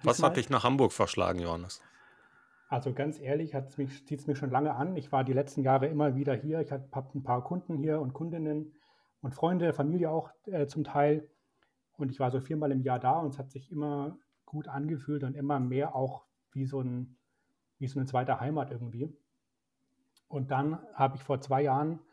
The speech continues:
Speaker 2: äh, als die Pandemie losging, eine Kundin hier gehabt in Hamburg, die Katja Diehl,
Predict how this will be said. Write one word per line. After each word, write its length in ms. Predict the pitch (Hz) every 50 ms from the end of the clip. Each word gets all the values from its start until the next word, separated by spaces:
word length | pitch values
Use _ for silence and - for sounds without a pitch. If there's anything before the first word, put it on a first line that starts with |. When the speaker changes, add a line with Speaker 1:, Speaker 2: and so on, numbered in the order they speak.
| _ _ _ - - _ _ _ _ _
Speaker 2:
äh, 140 | - 147 135
als 180 | 143 139 135 -
die 80 | 139
Pandemie 400 | 135 139 139 135 131 127 139 185
losging, 500 | 170 147 139 135 135 - 147 135 143 160
eine 140 | 151 135 131
Kundin 360 | 135 - 175 180 185 165 143
hier 160 | 131 139 139
gehabt 360 | 127 131 117 127 - - - -
in 200 | 180 139 123 117
Hamburg, 360 | 127 131 131 143 147 143 -
die 100 | - 135
Katja 280 | - 143 135 - 139
Diehl, 380 | - - 143 143 151 160 170